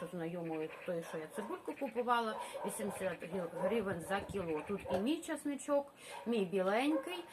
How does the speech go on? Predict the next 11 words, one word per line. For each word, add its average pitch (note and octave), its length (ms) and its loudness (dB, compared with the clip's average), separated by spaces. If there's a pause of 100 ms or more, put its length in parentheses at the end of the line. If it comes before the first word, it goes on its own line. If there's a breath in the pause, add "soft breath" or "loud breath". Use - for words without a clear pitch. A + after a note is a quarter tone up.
(140 loud breath)
а G3+ 100 4
в A3 40 6
неї B3+ 280 4
я G#3+ 160 4
купила G#3+ 420 2
отакий F3 420 -2
більш, F#3+ 380 -4
е, E3 200 0
такий E3+ 240 -6
синенький, C#3+ 680 -4
якби. C3 340 -6